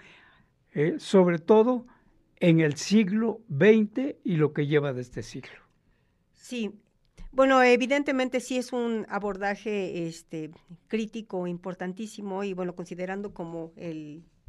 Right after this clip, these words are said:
Speaker 2: periodo que, que, que es bastante amplio que, que abarca,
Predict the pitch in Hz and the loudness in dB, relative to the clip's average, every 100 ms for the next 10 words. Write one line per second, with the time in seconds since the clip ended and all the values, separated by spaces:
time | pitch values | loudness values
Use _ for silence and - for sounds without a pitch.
0 | - - 202 196 214 208 202 202 170 165 | -10 -6 -4 -2 -4 -4 -6 -8 -10 -10
1 | 165 - 160 151 202 202 190 208 202 208 | -12 -14 -14 -10 -10 -8 -10 -10 -10 -6
2 | 196 196 185 175 160 - 175 208 208 220 | -6 -8 -10 -10 -12 -10 -6 -6 -6 -8
3 | 214 | -10